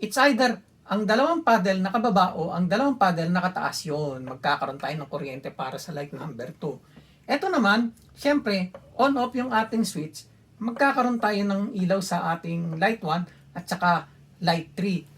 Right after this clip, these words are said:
Ang hindi natin makikita dito sa ating ladder diagram ay kung ilang conductor ba at anong uri ng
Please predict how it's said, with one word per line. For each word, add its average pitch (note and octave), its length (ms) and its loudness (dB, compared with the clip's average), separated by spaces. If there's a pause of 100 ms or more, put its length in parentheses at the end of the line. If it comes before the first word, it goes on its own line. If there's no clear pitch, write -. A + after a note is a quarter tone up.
(240)
Ang D3 160 -6
hindi C4+ 140 2
natin D#4+ 340 6
makikita A#3+ 560 2
dito A3 240 -4
sa G3+ 320 -2
ating F#3+ 240 -4
ladder F3 320 0
diagram C#3+ 480 -2 (400)
ay E4 160 -4
kung E4 160 0
ilang C4 320 2
conductor G#3+ 560 2
ba F3 160 -4
at - 160 -4
anong A3 240 0
uri G#3 240 2
ng G#3 80 -2